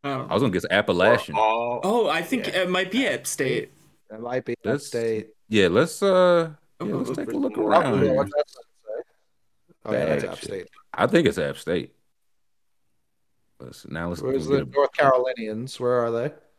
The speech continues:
Speaker 2: <laughs> Yeah, yeah, right. Uh, it should be a hundred fifty y'all.
Speaker 4: That looks like the A.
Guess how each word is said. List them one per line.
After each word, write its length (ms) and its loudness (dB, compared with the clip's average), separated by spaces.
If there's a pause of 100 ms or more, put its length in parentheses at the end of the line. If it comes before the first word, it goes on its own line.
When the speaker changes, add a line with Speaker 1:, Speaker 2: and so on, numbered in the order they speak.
(220)
Speaker 2:
<laughs> 180 -4
Yeah, 160 6 (320)
yeah, 160 6
right. 380 8 (200)
Uh, 200 0
it 60 -4
should 140 -4
be 60 6
a 60 8
hundred 280 2
fifty 200 -2
y'all. 360 -2 (960)
Speaker 4:
That 200 -2
looks 200 2
like 180 4
the 80 0
A. 480 0